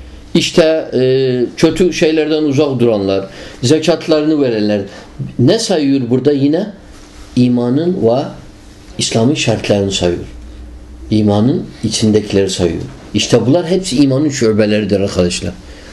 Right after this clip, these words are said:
Bu şöbeleri tek tek bilsek kurtarırız Allah'ın izniyle. Ondan sonra ne diyor? "Ulaike humul varithun." İşte bu şöbeleri işleyen, imanın şöbelerini işleyen ne olur?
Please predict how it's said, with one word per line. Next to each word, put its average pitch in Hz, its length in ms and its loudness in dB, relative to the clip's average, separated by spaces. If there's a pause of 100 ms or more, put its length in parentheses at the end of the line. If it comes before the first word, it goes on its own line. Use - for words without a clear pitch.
(140)
Bu 160 120 6
şöbeleri 151 760 0
tek 208 300 -2
tek 131 280 2
bilsek 147 340 0 (480)
kurtarırız 117 580 2
Allah'ın 104 360 0
izniyle. 87 420 -2 (880)
Ondan 208 320 4
sonra 240 360 0
ne 180 140 -2
diyor? 233 200 0 (160)
"Ulaike 131 840 0
humul 110 420 2
varithun." 98 680 2 (400)
İşte 123 440 0
bu 208 140 2
şöbeleri 135 800 0
işleyen, 160 540 0 (380)
imanın 156 400 4
şöbelerini 165 640 0
işleyen 175 400 2
ne 196 40 4
olur? 202 260 0